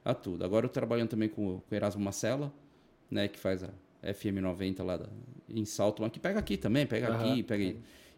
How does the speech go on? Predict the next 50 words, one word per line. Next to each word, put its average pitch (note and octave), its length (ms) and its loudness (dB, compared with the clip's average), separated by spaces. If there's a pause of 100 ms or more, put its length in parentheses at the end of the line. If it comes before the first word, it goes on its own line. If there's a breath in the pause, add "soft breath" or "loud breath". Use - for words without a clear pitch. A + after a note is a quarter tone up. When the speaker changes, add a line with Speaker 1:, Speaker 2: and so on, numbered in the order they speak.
Speaker 1:
em G#2 140 2
Itu, C3 440 4
pega G#2 360 -2 (180)
toda G#2+ 300 0
a - 60 -8 (300)
região. G#2+ 300 2
A A#2 40 4
gente A#2+ 120 -2
faz A2+ 160 0
um A2+ 60 -2
programa A2+ 280 -2
chamado G#2+ 240 0
Rota G#2+ 280 0
Sertaneja, A2 600 -2 (600)
né, G2 80 -2
que A#2 100 -6
vai G2+ 160 2
das G#2+ 180 2
cinco C#3+ 280 0
às D3 80 2
seis C3 180 0
e B2 40 0
meia A#2+ 180 2
da A#2+ 80 0
manhã, A2 260 0 (580 loud breath)
né? G2+ 180 2
E, F#2 720 0
lógico, A2+ 340 4
é A2+ 60 6
dele A#2+ 220 8
o G2 40 2
programa. F#2+ 380 2
Eu G2 80 2
vou A2+ 180 2
lá G#2 160 4
de A#2 120 2
encherido B2 540 4 (340 loud breath)
e A#2+ 60 4
a A#2+ 40 6
gente B2 180 2
fa-, - 220 -2
meu, A#2 260 6
é G#2+ 60 4
muito D#3 220 4
gostoso F#2 400 -2
fazer. F2+ 240 -4
Eu A#2 180 4
amo A2+ 180 6
rádio, - 320 -4
cara. - 180 -12